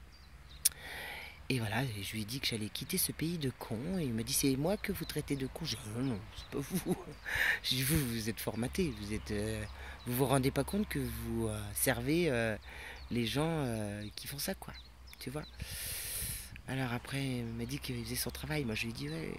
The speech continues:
fais ton travail. » Mais je lui ai dit, « Tu vois, d'un autre côté, euh, ce qui est très étonnant, c'est que quand je vois, euh, tu vois, euh, des victimes que j'ai pu accompagner,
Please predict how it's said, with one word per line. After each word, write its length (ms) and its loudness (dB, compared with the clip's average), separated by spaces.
fais 120 -6
ton 120 -4
travail. » 340 2
Mais 140 4
je 80 0
lui 60 -4
ai 20 -6
dit, « 180 -4
Tu 120 -2
vois, 80 0
d'un 140 2
autre 140 0
côté, 320 -2
euh, 220 0
ce 80 -12
qui 100 0
est 60 0
très 280 -2
étonnant, 320 0
c'est 160 -4
que 260 -2
quand 120 4
je 100 2
vois, 140 6
euh, 400 8
tu 100 -4
vois, 140 0
euh, 560 0
des 60 -2
victimes 400 0
que 120 -2
j'ai 240 -2
pu 180 -2
accompagner, 520 -2